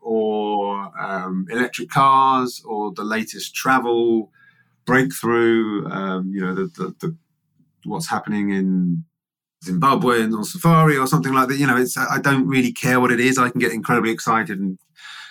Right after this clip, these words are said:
go deep into almost anything in that world. But the other thing is, I think, I think there's something in, it's often a male trait, although I know a great many women who also have this.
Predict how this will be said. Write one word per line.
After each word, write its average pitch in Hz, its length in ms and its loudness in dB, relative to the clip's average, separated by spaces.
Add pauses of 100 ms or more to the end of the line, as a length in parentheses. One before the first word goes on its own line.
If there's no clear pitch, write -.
(120)
go 113 140 0
deep 113 300 0
into 104 560 2
almost 104 500 -2 (400)
anything 113 420 -2
in 180 80 -2
that 165 100 -2
world. 175 340 -2 (1080)
But 147 120 2
the 151 80 4
other 170 140 4
thing 156 160 4
is, 135 120 4
I 139 80 4
think, 160 260 4 (120)
I 135 100 -2
think 156 220 4
there's 147 160 4
something 160 500 4
in, 131 460 2 (680)
it's 143 160 2
often 190 280 4
a 180 40 6
male 139 400 6
trait, 165 340 4
although 123 180 2
I 120 60 4
know 123 140 4
a 120 40 -2
great 123 200 2
many 110 280 0 (120)
women 110 420 2
who 110 160 2
also 92 340 0 (280)
have 87 240 -6
this. 95 400 -6